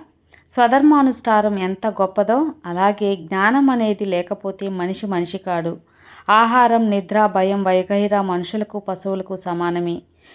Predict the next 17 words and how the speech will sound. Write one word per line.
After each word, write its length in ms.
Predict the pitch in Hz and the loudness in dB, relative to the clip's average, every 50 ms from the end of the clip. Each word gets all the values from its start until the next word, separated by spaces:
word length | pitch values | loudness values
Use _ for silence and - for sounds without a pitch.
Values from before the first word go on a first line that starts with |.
| - _ - | -20 _ -8
జ్ఞానం 460 | 185 202 233 233 240 262 285 311 294 294 | 0 2 4 4 6 6 4 4 4 4
అనేది 280 | 277 262 247 240 214 | 4 4 2 2 2
ఒక్కటే 440 | 208 202 190 202 - 208 208 214 214 | 2 2 2 0 -4 -4 -2 -2 -2
మనుషులకు 680 | 208 202 190 190 185 - 208 202 196 202 202 202 - - | -2 -2 -2 -4 -4 -4 -4 -4 -4 -4 -6 -6 -4 -4
అధికం. 420 | - 175 170 170 170 180 175 175 - _ _ - | -4 -6 -6 -6 -8 -8 -10 -10 -10 _ _ -8
అది 200 | 185 175 165 175 | -8 -6 -4 -4
లేనివాడు 880 | 170 170 165 175 190 202 202 196 190 180 180 202 226 240 226 185 165 165 - - _ _ _ - | -4 -2 -2 -2 -2 -2 0 0 0 0 0 0 0 0 0 -2 -4 -6 -10 -18 _ _ _ -6
మనుషుడు 680 | 180 - 202 220 214 - 240 208 202 196 196 196 196 - _ _ _ _ _ _ | -4 -2 -2 -2 -2 -2 -2 0 0 0 0 -2 -4 -8 _ _ _ _ _ _
కొమ్ములు, 580 | - 214 214 226 247 262 254 233 226 220 208 - - _ _ _ _ _ _ _ _ - | -2 0 0 2 2 2 2 2 2 0 -2 -4 -8 _ _ _ _ _ _ _ _ -4
కొమ్ములు 340 | 226 226 233 254 269 269 | -2 0 2 2 2 2
తోకలేని 720 | 247 - 214 202 196 196 - 208 208 202 202 196 202 202 196 | 2 2 2 2 2 2 2 0 0 2 0 0 0 -2 -2
పశువు 400 | 196 - 180 170 - - 233 226 | -4 -6 -8 -8 -4 -2 -2 0
వంటివాడు. 680 | 214 208 185 175 190 180 180 170 170 165 170 170 - - _ _ _ _ _ _ _ _ _ _ _ _ _ _ | 0 0 -2 -2 -4 -2 -2 -2 0 -2 -2 -4 -6 -10 _ _ _ _ _ _ _ _ _ _ _ _ _ _
"సర్వశ్రేష్ఠులను 1080 | - 254 254 254 254 285 277 277 - 220 208 220 254 269 262 - 285 262 254 247 233 226 | 2 4 4 4 4 4 2 2 2 2 4 4 2 2 0 0 0 2 2 2 2 0
పొందిన 440 | 226 - 202 196 196 196 196 196 190 | -2 -4 -4 -4 -2 -2 -2 -2 -2
జ్ఞానం 420 | 175 175 175 170 175 196 214 220 | 0 0 0 2 2 2 0 0
తెలిసిందా?" 680 | 214 196 190 185 180 - 196 190 190 185 196 202 196 | -2 -4 -6 -6 -6 -8 -6 -6 -4 -2 0 0 -2